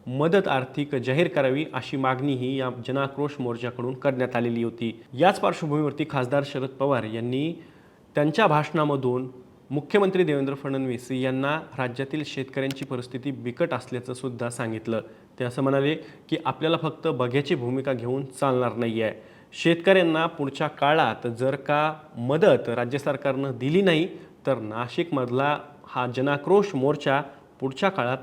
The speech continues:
उग्र रूप धारण करेल अशा प्रकारचा इशाराही शरद पवार यांनी यावेळी बोलताना दिला. तसंच नेपाळमध्ये सरकार गेलंय, भगिनीच्या हातात राज्य आलंय,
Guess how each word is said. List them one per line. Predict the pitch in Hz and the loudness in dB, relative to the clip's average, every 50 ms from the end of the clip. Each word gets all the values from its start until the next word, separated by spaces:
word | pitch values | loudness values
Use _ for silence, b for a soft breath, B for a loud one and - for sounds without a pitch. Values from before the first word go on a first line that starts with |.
| - - | -6 -6
उग्र | - 123 123 139 143 | -4 -4 -4 -2 -2
रूप | 143 120 123 131 131 131 135 | -2 0 0 -2 -2 -4 -8
धारण | 127 117 110 113 131 147 180 196 | -10 -8 -4 -2 2 4 4 4
करेल | 165 143 135 135 147 160 - - | 4 2 2 0 0 -2 -4 -6
अशा | 123 123 - - | -10 -8 -6 -4
प्रकारचा | 123 123 120 123 - 123 113 - - 117 - - | -4 -4 -4 -6 -6 -8 -8 -6 -10 -10 -8 -4
इशाराही | 131 127 - 180 175 165 131 123 120 113 113 113 113 B B B B B B - - | -4 -2 2 2 4 4 4 2 0 -2 -4 -4 -6 B B B B B B -4 0
शरद | 160 170 190 | 2 2 2
पवार | 185 190 - 117 120 117 | 2 0 -2 0 0 0
यांनी | 120 117 113 117 120 - | 0 0 -2 -2 -4 -4
यावेळी | 95 92 110 117 | -4 -4 -4 -4
बोलताना | 120 123 135 127 107 123 117 113 110 | 0 2 2 2 2 0 -2 -2 0
दिला. | 104 120 113 113 110 - - B B B B B - - | 0 4 6 6 6 6 4 B B B B B 0 0
तसंच | 135 - 151 147 151 151 - 160 160 160 160 B B B B B B | 2 6 6 6 6 6 4 2 2 2 0 B B B B B B
नेपाळमध्ये | 135 156 170 170 214 214 214 214 196 196 190 | 4 4 6 8 8 8 8 8 8 6 6
सरकार | 196 196 165 165 - 175 165 | 6 4 2 4 6 6 6
गेलंय, | 156 143 156 147 151 160 156 - - - - - | 6 8 8 8 6 6 4 0 -10 -16 -18 -12
भगिनीच्या | - 117 131 131 143 160 170 170 170 170 139 | -6 -2 -2 2 2 4 4 4 4 2 0
हातात | 127 131 - 147 147 - | 0 0 0 0 2 2
राज्य | 135 131 131 131 - 196 | 4 2 2 4 6 8
आलंय, | 190 165 139 131 135 151 | 8 8 8 6 4 2